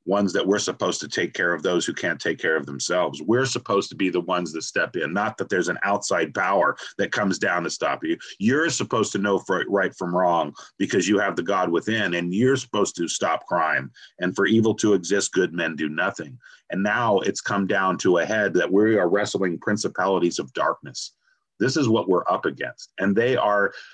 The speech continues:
been doing, studying and planning this for thousands of years to take over. If you had a family and you were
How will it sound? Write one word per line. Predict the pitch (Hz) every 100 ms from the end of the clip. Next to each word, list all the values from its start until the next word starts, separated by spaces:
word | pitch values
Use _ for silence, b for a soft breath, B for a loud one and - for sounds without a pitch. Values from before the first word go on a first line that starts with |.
| B B _
been | 104 107
doing, | 101 127 135 120
studying | - - 131 135 147 151
and | 143 147
planning | - 123 123 135 131
this | 127 127
for | - 101
thousands | - - 117 123 127 127 127 123 117
of | 113
years | 113 117 110 98 76 -
to | 98
take | - 107 92
over. | 98 92 80 62 B B -
If | 92
you | 113 135 139
had | 123 120
a | 98
family | - 113 110 107
and | 101
you | 113
were | 107